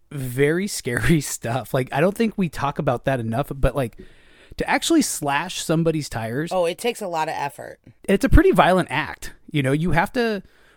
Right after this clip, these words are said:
Speaker 1: put some serious stabbing <laughs> into that.
Speaker 2: Yes,
Speaker 1: So
Speaker 2: you do.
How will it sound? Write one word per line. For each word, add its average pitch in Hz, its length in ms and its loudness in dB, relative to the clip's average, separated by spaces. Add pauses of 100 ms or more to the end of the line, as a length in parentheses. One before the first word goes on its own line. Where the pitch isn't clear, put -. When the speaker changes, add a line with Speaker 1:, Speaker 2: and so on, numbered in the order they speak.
(140)
Speaker 1:
put 214 140 10
some 170 180 0
serious 202 800 -2
stabbing 165 880 2
<laughs> - 40 -12
into 170 300 4
that. 101 200 -6
Speaker 2:
Yes, 147 160 -6
Speaker 1:
So 156 280 4
Speaker 2:
you - 0 -
do. 185 420 -6